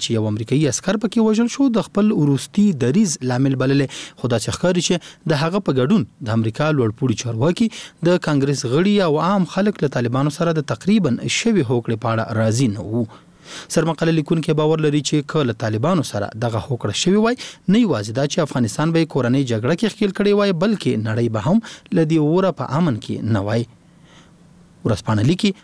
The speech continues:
همدا لامل و چې د امریکا کانګرس یې په اړه وضاحت وغوښت. مایک پامپیو د دغه هوکړې له لاسلیک ډډه وکړه او بالاخره امریکایي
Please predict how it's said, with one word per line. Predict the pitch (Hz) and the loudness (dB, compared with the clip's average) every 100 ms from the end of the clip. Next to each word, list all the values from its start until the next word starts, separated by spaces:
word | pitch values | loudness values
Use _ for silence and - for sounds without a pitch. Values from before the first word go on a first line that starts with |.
| - | -4
همدا | 160 175 254 | 0 2 2
لامل | 196 139 110 | 2 0 0
و | 107 | -2
چې | 107 - 117 | -6 -4 -4
د | 110 | 0
امریکا | 110 104 131 120 | 0 0 -2 -2
کانګرس | 110 113 185 - | -2 0 0 0
یې | 208 156 | 0 0
په | 143 | 0
اړه | 120 | 0
وضاحت | 110 110 92 185 196 | 0 -2 -2 -2 0
وغوښت. | 185 214 - - 131 | 0 -2 -4 -4 0
مایک | 127 120 147 | 0 -2 -2
پامپیو | 175 180 202 | 0 0 0
د | 156 123 | 0 0
دغه | 110 | 0
هوکړې | 147 156 180 175 139 | -2 -2 0 0 2
له | 110 | 0
لاسلیک | 104 - 147 - | -2 -2 -4 -4
ډډه | 107 135 196 214 | -2 0 2 0
وکړه | 208 226 | 0 0
او | 196 | 2
بالاخره | 220 202 233 247 - - - 156 | 0 0 -2 -2 -6 -18 -4 0
امریکایي | 160 170 | 0 2